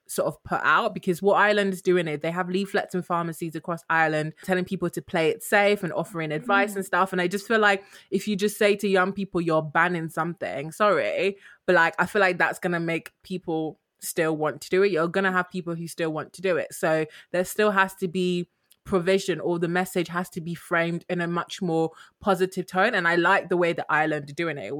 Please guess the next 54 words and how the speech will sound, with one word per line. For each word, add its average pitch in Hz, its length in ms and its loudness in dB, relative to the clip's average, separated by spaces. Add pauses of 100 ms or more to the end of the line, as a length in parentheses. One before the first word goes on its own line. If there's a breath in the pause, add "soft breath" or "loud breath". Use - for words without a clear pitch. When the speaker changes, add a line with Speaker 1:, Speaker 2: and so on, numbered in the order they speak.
(120)
Speaker 1:
They're 160 140 0
basically 175 440 -2
not 165 220 -6
saying, 151 480 -2
you 214 100 -4
know, 160 160 -2
they're 180 140 2
not 196 160 0
going 180 240 0
down, 160 220 2 (240 soft breath)
"Oh, 185 120 6
we're 165 220 2
banning 165 440 -2
you." 113 380 -4 (180)
Speaker 2:
Edem 277 360 0
likes 269 380 0
what 247 200 -6
Ireland 247 400 0
is 220 200 -10
doing. 247 420 -2
Speaker 1:
<laughs> 330 1800 4
Speaker 2:
He's 523 240 6 (200)
liking 269 680 2
the 233 60 -4
messaging. 220 680 -8
Speaker 1:
You 196 60 -14 (100)
Speaker 2:
Um, 240 80 2
Speaker 1:
know, 202 280 8
Speaker 2:
but, 233 80 2
Speaker 1:
big, 285 220 6
big, 349 160 8
Speaker 2:
no, 233 60 0
Speaker 1:
big 349 160 6
Speaker 2:
but - 60 -2
Speaker 1:
fan, 311 280 8
big 370 160 6
fan 269 200 8
of 214 120 6
Ireland 175 480 6
here, 330 100 4
you 175 140 0
Speaker 2:
<laughs> - 20 0
Speaker 1:
know, - 60 4 (140)
Speaker 2:
Big 160 100 0
Speaker 1:
like, 160 220 2
Speaker 2:
fan, 233 180 0
Speaker 1:
big 196 100 2
Speaker 2:
big 190 40 2
Speaker 1:
up 175 120 4
Speaker 2:
fan, 160 140 -2
Speaker 1:
Ireland, 151 320 0
Speaker 2:
big 220 80 -2
Speaker 1:
you 202 80 6
Speaker 2:
fan. 175 220 4